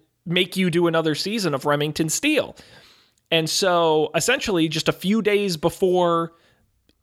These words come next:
Brosnan is set to go make this movie, um,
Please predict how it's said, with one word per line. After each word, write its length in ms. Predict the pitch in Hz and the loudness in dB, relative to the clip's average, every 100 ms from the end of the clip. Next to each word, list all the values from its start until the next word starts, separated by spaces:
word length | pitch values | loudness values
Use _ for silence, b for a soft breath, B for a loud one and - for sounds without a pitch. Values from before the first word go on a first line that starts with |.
| _ - | _ -8
Brosnan 500 | 170 170 185 180 160 | 0 2 2 2 0
is 80 | 156 | 0
set 220 | - - | 0 0
to 80 | 156 | -2
go 200 | 165 165 | -2 0
make 360 | 151 170 165 | 2 0 0
this 200 | 165 151 | -2 0
movie, 560 | 160 202 240 107 131 - b b b b 160 | 0 0 -2 -4 -6 -8 b b b b -2
um, 340 | 165 160 | 2 0